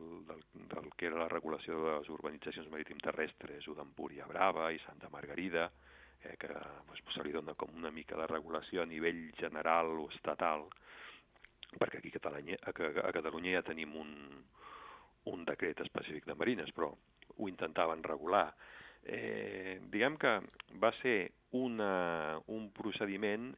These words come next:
en què, eh, es pretenia arreglar punts que,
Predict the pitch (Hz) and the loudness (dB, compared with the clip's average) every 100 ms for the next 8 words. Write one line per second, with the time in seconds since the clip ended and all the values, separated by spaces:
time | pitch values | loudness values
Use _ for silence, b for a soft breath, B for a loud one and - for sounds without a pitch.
0 | - 98 92 90 - 92 82 80 78 78 | -4 -4 -4 -8 -2 0 0 0 -2 -6
1 | 76 - - - - - - 92 82 - | -10 -16 -20 -20 -20 -12 -4 2 2 2
2 | - - - - 104 107 120 143 - 117 | 2 0 -2 2 2 2 2 0 4 6
3 | 107 110 113 - 113 113 127 - - _ | 6 8 6 4 -2 -4 -8 -12 -16 _
4 | _ _ _ 92 | _ _ _ -4